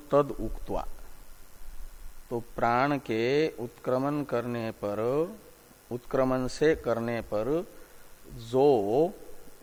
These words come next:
घटना घटी उसे बता करके फिर दृष्टांत से उस घटना को प्रत्यक्ष कराती हैं श्रुति।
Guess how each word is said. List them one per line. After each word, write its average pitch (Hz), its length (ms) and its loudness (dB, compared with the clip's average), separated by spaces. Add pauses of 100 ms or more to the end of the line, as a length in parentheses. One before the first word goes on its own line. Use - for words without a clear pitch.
(180)
घटना 131 600 0
घटी 120 500 -2 (1160)
उसे 143 400 2
बता 120 440 6
करके - 400 -6 (1900)
फिर 131 480 4 (1400)
दृष्टांत 143 840 2
से 156 320 4 (140)
उस 131 200 -6
घटना 127 600 0
को 110 380 0 (1300)
प्रत्यक्ष - 600 4
कराती 113 640 2
हैं 110 260 0
श्रुति। 110 540 -6